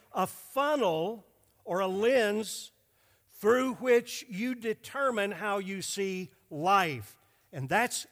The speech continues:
everything that exists. Everything that matters to you is seen through that worldview.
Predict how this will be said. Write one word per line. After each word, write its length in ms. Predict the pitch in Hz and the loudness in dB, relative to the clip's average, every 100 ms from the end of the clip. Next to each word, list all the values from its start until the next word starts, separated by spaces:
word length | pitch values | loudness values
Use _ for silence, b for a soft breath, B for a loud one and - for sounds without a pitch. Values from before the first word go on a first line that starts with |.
| _ 233 | _ -4
everything 880 | 254 302 262 269 247 - 247 233 220 | -2 -2 -4 -6 -6 -4 -2 0 0
that 140 | 202 | -2
exists. 800 | 180 139 170 202 107 - - - b b _ - | -6 -6 -4 -4 -4 -12 -16 -20 b b _ 0
Everything 840 | 233 302 269 269 233 226 226 220 | 4 4 2 -6 -4 -2 0 0
that 200 | 180 185 | -2 -6
matters 680 | 156 180 214 226 220 202 - | -2 0 2 2 0 -2 -6
to 120 | - 190 | -12 -12
you 300 | 202 214 180 | -8 -4 -4
is 120 | 143 | -6
seen 680 | - 240 220 190 175 180 - b b _ | -8 -4 -2 0 -2 -4 -6 b b _
through 420 | - 208 240 240 | 2 4 4 0
that 380 | 160 196 190 202 240 | -2 0 0 -2 -8
worldview. 1000 | 175 220 226 196 160 139 143 160 135 104 | 0 2 4 2 0 -4 -2 -2 -2 -6